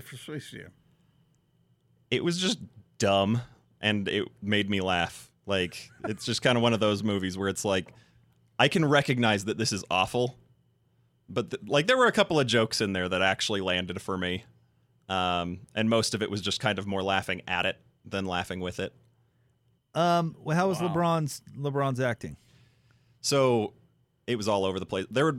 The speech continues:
Speaker 2: there were moments where I remember thinking to myself, "You know what? He's actually doing a pretty good job." And then as soon as I would have that thought, he would have one of the worst deliveries I've ever seen in a movie. And so it was, like, just kind of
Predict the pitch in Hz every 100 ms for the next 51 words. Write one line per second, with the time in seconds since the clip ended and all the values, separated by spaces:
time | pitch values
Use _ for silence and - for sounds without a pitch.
0 | 110 147 160 147 143 120 113 113 110 113
1 | 110 107 110 98 98 95 - 92 87 -
2 | _ _ _ _ 110 147 180 - 123 117
3 | - 160 - - 202 139 104 120 131 120
4 | - 131 131 120 104 120 110 90 - 107
5 | 104 - 101 - 143 160 139 131 120 120
6 | 120 113 - - 101 131 - _ _ _
7 | _ _ - 113 110 104 104 98 104 107
8 | 92 104 98 101 - - - 98 98 90
9 | 90 90 90 90 87 - 92 87 85 80
10 | 76 73 - _ _ _ _ _ _ _
11 | - 92 92 87 - 92 87 87 98 -
12 | 98 90 85